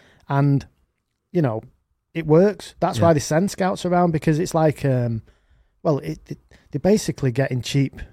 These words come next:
Speaker 1: cheap players that are make, then they're making money off the player as well.
Speaker 2: Yeah, I know a
Speaker 1: So
Speaker 2: scout. We should get him on. Can you remember Irish Ben?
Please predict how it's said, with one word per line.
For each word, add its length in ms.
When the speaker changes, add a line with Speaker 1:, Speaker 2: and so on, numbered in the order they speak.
Speaker 1:
cheap 320
players 560
that 120
are 40
make, 320
then 160
they're 80
making 380
money 240
off 100
the 80
player 400
as 100
well. 240
Speaker 2:
Yeah, 220
I 100
know 200
a 20
Speaker 1:
So 100
Speaker 2:
scout. 300
We 80
should 160
get 120
him 120
on. 160
Can 160
you 100
remember 240
Irish 260
Ben? 300